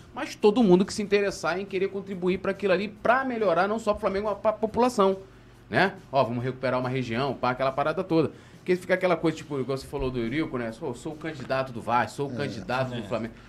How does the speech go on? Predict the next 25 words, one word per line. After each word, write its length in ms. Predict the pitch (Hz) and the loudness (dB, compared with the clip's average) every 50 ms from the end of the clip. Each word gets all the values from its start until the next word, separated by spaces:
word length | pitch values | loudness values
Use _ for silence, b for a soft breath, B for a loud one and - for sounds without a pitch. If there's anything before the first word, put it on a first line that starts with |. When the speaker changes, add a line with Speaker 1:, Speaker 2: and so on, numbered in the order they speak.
| - - | -10 -4
Speaker 1:
Pô, 80 | 220 | 0
Speaker 2:
Não 80 | 185 131 | 0 0
Speaker 1:
desculpa. 260 | 123 - 233 240 240 240 | 2 4 6 10 10 12
Speaker 2:
é 60 | 233 | 12
bacana 560 | 220 214 196 202 - 175 170 165 156 151 147 | 12 12 12 12 8 8 8 10 8 8 8
isso, 220 | 139 139 127 - 117 147 | 8 8 6 6 6 6
Speaker 1:
É. 40 | 151 | 6
Speaker 2:
né, 60 | 147 | 6
cara? 300 | 135 - 143 131 127 127 | 6 8 8 10 10 10
E 100 | 139 165 180 | 10 10 10
é 40 | 196 | 10
uma 140 | 202 214 214 | 10 8 8
des-, 200 | 196 196 170 180 | 6 6 6 6
é 60 | 196 208 | 6 6
um 40 | 220 | 8
desvio 300 | 214 208 190 190 220 220 | 8 8 8 8 6 6
de 60 | 180 | 4
fu-, 100 | - 202 185 | 2 0 0
de 180 | 170 147 165 175 | 2 2 2 2
finalidade, 640 | - 165 170 170 165 151 139 139 139 147 143 139 143 | 2 4 4 4 4 6 6 6 6 6 6 6 4
né? 100 | 143 135 | 4 4
Na 80 | 131 139 | 4 4
verdade, 320 | 139 143 151 160 170 170 175 | 2 2 2 2 2 0 -2
Speaker 3:
Isso. 80 | 135 - | -2 2
Speaker 2:
porra, 260 | 165 156 139 127 | 2 2 2 2